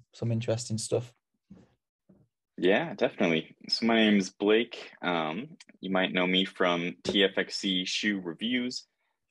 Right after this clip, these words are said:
Speaker 2: um, YouTube channel, um, Instagram page.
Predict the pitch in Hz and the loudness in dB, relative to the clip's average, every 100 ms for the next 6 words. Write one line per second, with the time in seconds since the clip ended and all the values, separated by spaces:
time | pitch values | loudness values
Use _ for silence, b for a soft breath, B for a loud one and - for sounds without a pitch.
0 | _ - 85 80 76 76 76 - 95 107 | _ -6 -4 -4 -4 -8 -12 -6 -2 0
1 | - 104 - 104 101 98 98 95 95 - | 0 -2 0 2 2 2 0 0 -4 -4
2 | 80 78 85 - - - - 90 85 - | -4 -4 -8 -10 -6 -4 2 2 2 2
3 | 90 87 85 - - | 4 4 4 0 -10